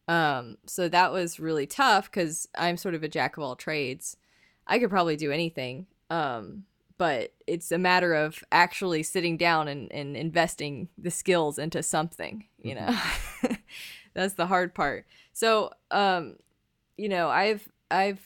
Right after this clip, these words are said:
Speaker 1: was doing video editing before I was user experience researcher. And,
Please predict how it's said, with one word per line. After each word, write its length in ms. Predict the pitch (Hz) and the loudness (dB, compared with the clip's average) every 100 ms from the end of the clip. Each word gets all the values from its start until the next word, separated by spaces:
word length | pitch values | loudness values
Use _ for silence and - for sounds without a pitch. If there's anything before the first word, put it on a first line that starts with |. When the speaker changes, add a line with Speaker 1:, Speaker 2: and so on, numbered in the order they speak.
| _ _ _ _ _ _ _ - | _ _ _ _ _ _ _ -4
Speaker 1:
was 200 | 190 175 | -2 -2
doing 240 | 180 170 | -2 -2
video 220 | 175 170 | -2 0
editing 400 | 170 165 165 165 | 0 0 -2 -2
before 520 | 160 160 165 156 151 - | -4 -6 -4 -2 -2 -2
I 100 | 151 | -4
was 160 | 156 156 | -6 -6
user 200 | 156 143 | -8 -8
experience 460 | - - 147 139 | -10 -8 -8 -8
researcher. 680 | - 147 175 165 165 170 165 - _ _ _ _ _ _ - | -8 -6 -4 -4 -2 -4 -6 -10 _ _ _ _ _ _ -4
And, 680 | 196 202 185 170 160 160 | 2 4 6 4 2 -2